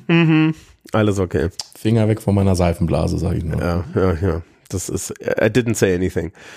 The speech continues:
Speaker 1: Nee, also ich hab halt einfach einen, ich hab halt einfach für die Punktelisten meiner Arbeiten hab ich halt so ein, so ein, so ein, ähm, so einen verschlüsselten Container, wo ich die Teile reinwerfe und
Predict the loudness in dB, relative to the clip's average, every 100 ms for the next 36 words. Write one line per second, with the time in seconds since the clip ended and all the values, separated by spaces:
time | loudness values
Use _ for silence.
0 | -20 -4 2 4 4 2 0 0 2 2
1 | 2 0 0 0 0 0 -4 -6 -4 0
2 | 0 0 -2 -4 -4 -6 -4 -2 0 0
3 | 0 0 0 0 2 0 2 0 -2 -6
4 | -6 -6 -6 -6 -6 -8 -10 -8 -6 -8
5 | -10 -8 -6 -6 -8 -12 -14 -8 -6 -6
6 | -8 -12 _ _ _ _ _ _ _ _
7 | _ -20 _ -20 -18 -2 0 2 2 2
8 | 0 -2 0 -2 0 2 2 2 0 0
9 | -2 -4 -4 -2 -2 -2 -4 -2 -4 -4
10 | -8 -8 -10 -14